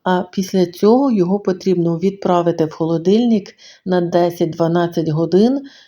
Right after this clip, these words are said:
при температурі шість-сім градусів. Мені здається, це дуже зручно. З вечора ви замішали, наприклад, тісто, а зранку, з самого ранку, ви можете вже з нього ліпити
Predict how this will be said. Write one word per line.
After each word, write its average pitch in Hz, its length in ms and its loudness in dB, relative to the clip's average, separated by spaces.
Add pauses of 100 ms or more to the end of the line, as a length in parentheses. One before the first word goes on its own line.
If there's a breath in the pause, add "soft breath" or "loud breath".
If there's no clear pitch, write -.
(460 loud breath)
при 202 200 -2
температурі 220 680 0
шість-сім 233 800 -2
градусів. 170 840 -2 (1700)
Мені 220 360 6
здається, 196 440 0
це 196 160 0
дуже 175 380 2
зручно. 170 500 0
З 170 80 -4
вечора 175 640 0
ви 170 220 0
замішали, 175 720 -2
наприклад, 175 580 0
тісто, 165 520 -8 (480 soft breath)
а 196 140 2
зранку, 202 480 0
з - 100 -12
самого 175 420 0
ранку, 170 300 -2
ви 170 120 -2
можете 208 440 0
вже 170 240 -2
з 165 80 -10
нього 185 320 0
ліпити 170 680 0